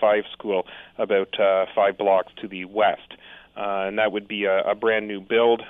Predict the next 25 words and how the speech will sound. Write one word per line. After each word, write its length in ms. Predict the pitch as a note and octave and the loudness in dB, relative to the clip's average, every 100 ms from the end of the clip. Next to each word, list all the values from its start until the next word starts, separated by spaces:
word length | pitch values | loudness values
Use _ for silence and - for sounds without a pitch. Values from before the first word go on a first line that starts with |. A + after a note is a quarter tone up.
| - | -8
uh, 40 | |
on 560 | G2+ G2 F#2+ - G#2+ G#2 | -6 -2 -2 0 0 2
that 140 | F#2+ | -2
existing 540 | F#2+ G2 G2+ - F#2+ F2+ - | -4 -6 -8 -8 -14 -12 -6
site. 240 | E2+ - - - - _ | -6 -8 -18 -20 -20 _
They 80 | A#2 | -4
have 220 | A2+ A#2+ | 2 2
a 60 | A2 | 2
backup 440 | - C3 C3 C#3 | 2 2 2 -4
plan 400 | - A#2+ G#2+ G#2 | -6 -6 -4 -4
that 240 | G#2 F#2+ F#2 A2 | -4 -4 -4 -8
if 140 | F#2 - | -8 -10
we're 120 | - G#2 | -10 -4
not 240 | A2 A2 | -2 -2
successful 600 | - - A2+ G2+ - G2+ | -6 -6 -2 -2 -4 -8
in 240 | G2 F#2+ G2 | -8 -10 -8
getting 240 | G2+ F#2+ | -8 -8
ministry 320 | G2+ F#2+ - - | -14 -14 -16 -6
funding 280 | B2+ C3 A#2 - | -4 -4 -6 -8
for 100 | A2 | -2
that, 300 | G2+ G2+ G2 - - - - | 2 2 0 -6 -20 -18 -8
uh, 200 | G2+ G2 | -6 -2
that 260 | G2 F#2 | 0 0
Hess 240 | - A#2+ - | -2 -4 -4
Street 300 | - G#2 F#2+ | -6 -8 -8